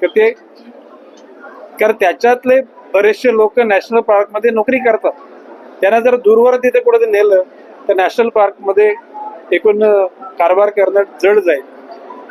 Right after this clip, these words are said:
एकूण एक पस्तीस एक हजार वस्ती आहे,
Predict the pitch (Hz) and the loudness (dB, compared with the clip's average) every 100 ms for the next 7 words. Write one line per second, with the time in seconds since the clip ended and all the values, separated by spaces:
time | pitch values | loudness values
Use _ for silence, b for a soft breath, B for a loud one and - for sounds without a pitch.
0 | - - 190 240 240 247 - 214 - 254 | -10 -6 -2 0 0 -2 -2 -6 -2 -4
1 | 254 262 233 165 202 240 240 - 185 - | -2 -2 -2 0 2 2 -2 -2 -4 -4
2 | 214 196 143 - - | -4 -2 -2 -4 -6